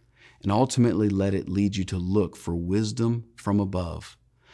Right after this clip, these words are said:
not just in information, but from a person, Jesus Christ, and if you find yourself right now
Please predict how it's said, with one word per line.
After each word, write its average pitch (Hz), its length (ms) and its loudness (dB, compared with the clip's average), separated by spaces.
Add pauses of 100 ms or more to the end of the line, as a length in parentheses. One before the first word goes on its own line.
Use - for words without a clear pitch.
(120)
not 110 200 0
just 131 220 -2
in 123 140 8
information, 110 640 2
but 80 140 -8
from 92 200 -2
a 85 60 -6
person, 92 520 -4
Jesus 92 420 -4
Christ, - 520 -8 (580)
and 98 120 0
if 92 120 -2
you 131 60 2
find 139 380 4
yourself 92 380 -2
right 101 260 2
now 87 360 0